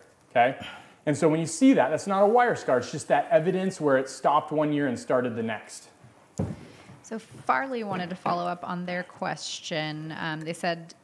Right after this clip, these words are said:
Speaker 2: they might have used the wrong word when they said compaction. They meant, "Are you looking for back budding to make the foliage pads more dense?"
Speaker 1: Ah,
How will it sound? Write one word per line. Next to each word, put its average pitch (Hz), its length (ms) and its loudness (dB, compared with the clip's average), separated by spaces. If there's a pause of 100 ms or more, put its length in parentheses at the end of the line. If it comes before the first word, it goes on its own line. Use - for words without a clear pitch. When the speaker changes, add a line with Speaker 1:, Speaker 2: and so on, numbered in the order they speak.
(120)
Speaker 2:
they 185 100 -6
might 175 160 -4
have 170 100 -6
used 170 200 -8
the 175 80 -6
wrong 170 340 -6
word 175 500 -2 (140)
when 175 220 -8
they 170 80 -8
said 170 220 -8
compaction. 185 920 -4 (380)
They 185 80 -4
meant, 170 240 -2
"Are 185 100 -4
you 170 140 -4
looking 185 340 -6
for 175 140 -4
back 160 380 -2
budding 165 280 -8
to - 120 -12
make 160 220 -10
the 180 60 -8
foliage 165 540 -6
pads 156 380 -6
more 160 260 -8
dense?" - 420 -12
Speaker 1:
Ah, 117 640 6